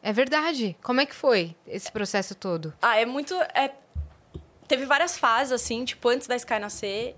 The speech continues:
Speaker 2: e depois que a Sky nasceu. Mas, tipo, o Péricles já foi em casa. <laughs> E aí eu lembro, tipo,
Speaker 1: Maravilhoso.
Speaker 2: a gente tem um banheiro que é muito pequeno.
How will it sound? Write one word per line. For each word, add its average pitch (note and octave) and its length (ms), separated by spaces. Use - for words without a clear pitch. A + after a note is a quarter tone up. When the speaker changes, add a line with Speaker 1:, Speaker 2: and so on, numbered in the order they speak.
Speaker 2:
e F3+ 100
depois G3 300
que - 60
a - 20
Sky G3 180
nasceu. F#3+ 500
Mas, G3 360
tipo, A#3 340
o B3+ 60
Péricles B3+ 560
já A3+ 100
foi A3 160
em G#3+ 80
casa. G3+ 400
<laughs> - 640
E A#3 180
aí A3+ 200
eu A#3+ 100
lembro, B3+ 240
tipo, B3+ 100
Speaker 1:
Maravilhoso. A#3 640
Speaker 2:
a A#3 80
gente C4+ 200
tem C#4+ 100
um C#4 80
banheiro C#4 380
que C4+ 100
é C4+ 40
muito C4+ 260
pequeno. C#4 600